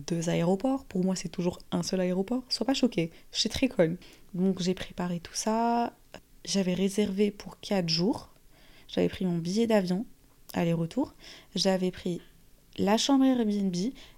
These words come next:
et j'avais pris mes billets de train pour partir passer la journée à Vérone. Pour, bah, du coup, on retourne au film dont je t'avais parlé au tout début,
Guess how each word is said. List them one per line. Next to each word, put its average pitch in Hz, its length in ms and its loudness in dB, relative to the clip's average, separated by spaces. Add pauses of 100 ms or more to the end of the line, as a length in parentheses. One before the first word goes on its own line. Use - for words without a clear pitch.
(120)
et 226 280 4
j'avais 190 300 2
pris - 180 -4
mes 196 140 2
billets 185 280 -4
de 196 120 -2
train - 240 -10
pour 208 180 -12
partir - 380 -8
passer 196 260 -6
la 185 140 -2
journée 180 480 -2
à 180 100 -4
Vérone. 175 480 -2 (640)
Pour, 269 420 2
bah, 180 120 0
du 165 160 -2
coup, 240 180 2
on 190 60 2
retourne 185 400 0
au 196 80 4
film 247 420 4
dont 185 80 2
je - 80 -4
t'avais 175 180 2
parlé 175 280 0
au 202 40 0
tout 190 160 -4
début, 185 280 0